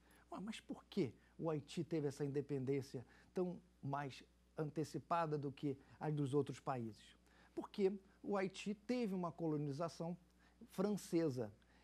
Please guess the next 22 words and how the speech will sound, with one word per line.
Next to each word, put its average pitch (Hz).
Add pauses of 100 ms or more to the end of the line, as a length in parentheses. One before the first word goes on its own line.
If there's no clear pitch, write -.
e, 233 (160)
obviamente, 185 (200)
os - (260)
preceitos 160
decorrentes 151
da 196
Revolução 147
Francesa 190 (340)
estavam 190 (240)
também 185
ali 175
presentes 190
entre 135
eles. - (320)
E, 262 (240)
e 247
o 277
interessante 180 (220)
é 180
que 214
o 190
Haiti, 165